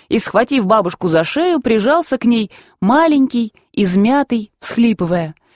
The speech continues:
«Эх, дура, блаженная ты дура, последний мне человек! Ничего тебе, дури, не жалко,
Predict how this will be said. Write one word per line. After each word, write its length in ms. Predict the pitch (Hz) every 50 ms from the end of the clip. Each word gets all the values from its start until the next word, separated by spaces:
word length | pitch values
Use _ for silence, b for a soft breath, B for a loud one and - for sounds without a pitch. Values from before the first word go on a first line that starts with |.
| b b b b b
«Эх, 460 | - - 285 330 330 302 269 220 196
дура, 1000 | 185 185 202 240 269 294 302 294 285 277 262 240 226 202 196 196 185 170 160 151 147
блаженная 960 | 147 190 214 220 214 202 185 202 277 339 359 349 320 302 285 285 269 262 247
ты 240 | - - 240 233 208
дура, 840 | 180 180 214 226 247 254 254 254 240 233 196 185 165 139 131 135 - _
последний 920 | - 208 196 175 160 - - 165 165 208 262 302 302 262 214 190 180 170 170
мне 320 | 170 170 175 190 208 208
человек! 760 | 170 - 170 156 151 147 143 131 147 151 156 156 143 - - _ _ _ _ B B B B B B B B B
Ничего 540 | B 254 302 311 - 339 330 294 302 339 349
тебе, 300 | 330 - 240 196 220 214
дури, 320 | 190 240 277 285 269 247
не 160 | 214 208 190 175
жалко, 640 | 170 175 190 202 208 202 196 - - 170 147 139